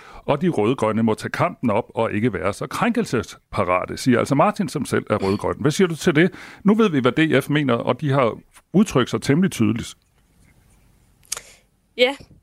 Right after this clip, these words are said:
Speaker 2: Øh, jamen, altså, i dufs rammer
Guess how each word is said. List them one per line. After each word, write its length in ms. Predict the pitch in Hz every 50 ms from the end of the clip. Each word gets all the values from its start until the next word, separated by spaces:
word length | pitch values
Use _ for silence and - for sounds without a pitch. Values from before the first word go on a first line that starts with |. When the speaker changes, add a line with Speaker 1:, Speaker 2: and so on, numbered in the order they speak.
| _ _ _ _ - - _ _ _ _ -
Speaker 2:
Øh, 580 | 247 233 226 226 220 220 208 196 - - 202 202
jamen, 340 | 202 190 190 196 202 202 -
altså, 280 | - 214 214 214 - 226 -
i 60 | 240
dufs 500 | 208 - 294 302 294 - - - - - - - -
rammer 300 | 233 220 220 233 254 277